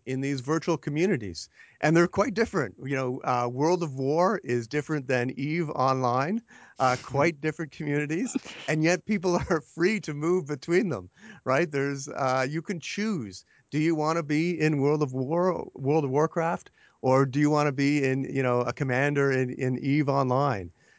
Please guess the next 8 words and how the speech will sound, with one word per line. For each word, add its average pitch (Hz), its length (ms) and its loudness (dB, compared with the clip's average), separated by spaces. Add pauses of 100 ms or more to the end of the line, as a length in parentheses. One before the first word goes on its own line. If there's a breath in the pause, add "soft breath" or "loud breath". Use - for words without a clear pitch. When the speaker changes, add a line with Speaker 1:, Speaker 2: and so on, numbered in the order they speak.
Speaker 1:
So 143 400 4
I 135 60 4
think 185 220 -2
that's 175 220 -2
an 147 180 -2
excellent 170 420 -2
example, 123 720 -2
actually, 110 640 -4